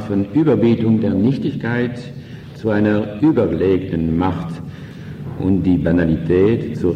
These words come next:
X-Potenz erhoben werden, was man jeden Tag in der Kunst, in der Politik,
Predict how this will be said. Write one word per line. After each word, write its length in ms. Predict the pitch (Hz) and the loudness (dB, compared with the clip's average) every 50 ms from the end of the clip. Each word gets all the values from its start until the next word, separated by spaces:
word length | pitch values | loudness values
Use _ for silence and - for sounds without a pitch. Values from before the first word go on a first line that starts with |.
| - - | 0 0
X-Potenz 960 | 113 - - - - - - - 76 - - 78 82 85 85 95 90 92 - - | 0 0 0 -4 -6 -6 -4 -6 -6 -4 0 0 2 2 2 2 0 -2 -6 -6
erhoben 440 | 90 82 78 104 117 113 113 110 92 | -6 -2 2 2 2 4 4 2 4
werden, 420 | - 82 78 73 - 65 - - - - - - - - - - - - - - - - - - | 4 2 2 2 0 -2 -2 -4 -4 -6 -6 -8 -8 -8 -8 -6 -6 -6 -4 -4 -4 -4 -2 -2
was 180 | 82 76 - | -2 -2 0
man 140 | - 82 80 | 0 2 2
jeden 340 | 82 90 101 104 107 107 87 | 4 4 2 4 2 2 2
Tag 280 | 80 82 80 80 76 | 2 2 2 0 0
in 120 | 73 76 73 | 0 0 0
der 100 | 73 - | 0 0
Kunst, 440 | - - - 110 131 156 - - - | 0 2 4 4 4 2 0 -2 -6
in 220 | 76 - 90 78 | -2 -2 0 0
der 100 | 80 76 | 0 -2
Politik, 720 | - - 78 71 69 - - - 78 80 - - - | -2 -2 -2 -2 -2 -4 -4 -2 -2 -2 -2 -6 -10